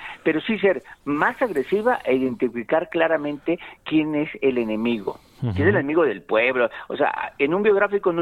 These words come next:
Speaker 1: no identificas contra quién hay que votar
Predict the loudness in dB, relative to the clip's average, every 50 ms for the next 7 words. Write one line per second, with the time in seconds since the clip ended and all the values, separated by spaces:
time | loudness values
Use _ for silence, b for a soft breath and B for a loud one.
0 | -2 -2 -2 -2 0 2 2 2 0 0 -2 -2 -2 -2 -2 0 -2 -2 0 0
1 | -2 -2 -2 -2 0 0 0 0 0 -2 -2 -2 -2 -2 -4 -2 -2 -2 -4 -4
2 | -2 -2 -2 -2 -2 -2 -2 -2 -2 -2 -4